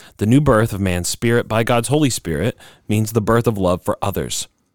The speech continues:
Missionary effort on the part of all rests thus upon a spiritual necessity of the regenerate life and is expressly and repeatedly commanded in the teachings of Christ.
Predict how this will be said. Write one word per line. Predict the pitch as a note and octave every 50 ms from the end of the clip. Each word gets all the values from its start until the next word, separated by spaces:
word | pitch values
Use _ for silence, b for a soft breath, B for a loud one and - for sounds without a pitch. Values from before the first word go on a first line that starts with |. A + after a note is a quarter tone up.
| _ B B B B B B
Missionary | - A2+ C3 D3+ - - - G3 F3+ F3 F3 - -
effort | G#2+ G#2+ - A#2 A#2 - - -
on | G2+ G2+
the | F#2 F2
part | - - A2+ A2+
of | A#2 A2+
all | A2+ G2+ G2 G#2+ C3+ C#3 - -
rests | - F2+ F#2+ G2+ - -
thus | - F#2+ F#2 G2 - -
upon | G2+ - F#2 F#2+ F#2
a | E2+
spiritual | - - - - - A2 A#2 B2+ B2 - C3
necessity | C3+ C3+ B2+ - - G#2 F#2+ - - G2 G2 G2+ -
of | - F#2 F#2+
the | G2
regenerate | F2+ F#2 F2+ E2+ - F#2+ G#2 G#2+ - C#2
life | F#2 F#2 G2+ B2 E3 - - B B B B B B B B B B
and | - F#2+ G#2
is | G2+ F#2 -
expressly | G2+ - - - - - B2+ C3+ - - - C3 A#2+ -
and | - F2+ -
repeatedly | E2+ E2+ - - D3+ D3+ C#3+ C#3 A#2+ G#2+ G#2
commanded | - - G#2 G2+ F#2 F2+ F2+ F2+ F2 -
in | C#2 D#2+
the | E2+ E2+
teachings | - - F#2+ F2 - - E2 D#2 -
of | D2 -
Christ. | - - C#2+ A1 - - - - -